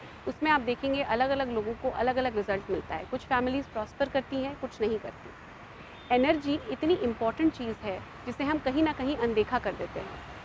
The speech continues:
हम जब भी बात करते हैं positive energy, negative energy, तो ये exactly है क्या, इसे quantify करना या इसे समझना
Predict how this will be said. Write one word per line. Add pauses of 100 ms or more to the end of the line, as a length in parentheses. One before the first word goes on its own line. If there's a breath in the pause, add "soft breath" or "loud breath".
(300)
हम
जब
भी
बात
करते
हैं
positive
energy,
negative
energy, (460)
तो
ये
exactly
है
क्या, (540)
इसे
quantify
करना (200)
या
इसे
समझना